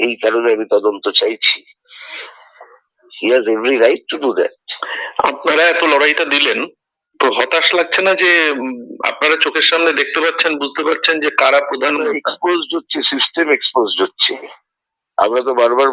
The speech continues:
Speaker 1: বলছি আমরা লড়াই দিচ্ছি তো বটেই, এই লড়াই তো করতে হবে, কিন্তু দিনের শেষে দাঁড়িয়ে এই সিস্টেম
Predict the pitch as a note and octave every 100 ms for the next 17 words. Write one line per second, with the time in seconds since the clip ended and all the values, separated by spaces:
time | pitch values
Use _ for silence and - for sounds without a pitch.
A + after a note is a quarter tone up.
0 | A#2 A#2+ - D#3+ B2+ B2 A2 G#2 A#2 A2
1 | A2+ - - A#2+ G#2 G#2 F#2+ D#2+ _ _
2 | _ _ _ _ _ _ _ _ _ _
3 | _ - F#2+ G2+ A2 A#2 B2 - A2 -
4 | A2+ - F#2 F2 - _ _ _ _ _
5 | _ - F#2 G2+ G#2 F#2+ A2+ - A#2 -
6 | - - F#2+ F#2+ B2+ C#3 - _ _ -
7 | - - - - - G2 - - F#2+ F#2
8 | - B2+